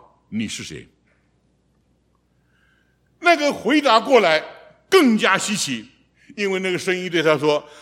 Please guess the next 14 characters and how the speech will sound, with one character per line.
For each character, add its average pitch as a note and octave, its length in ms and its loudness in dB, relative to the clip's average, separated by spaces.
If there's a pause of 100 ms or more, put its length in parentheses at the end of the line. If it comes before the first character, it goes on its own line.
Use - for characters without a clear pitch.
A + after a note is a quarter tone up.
(240)
：“我 C3+ 840 4
就 A#3 260 6
是。” B3 280 4 (1800)
没 D3 140 -14
有 D#3+ 60 -10
讲 A2+ 220 -14
完。 F#2 160 -12 (760)
如 D4+ 200 0
果 F#3+ 160 -2
他 F3+ 160 -6
说 F3 140 -6
“我 D#3 320 -2
就 A#3+ 220 0
是”， F3 320 -8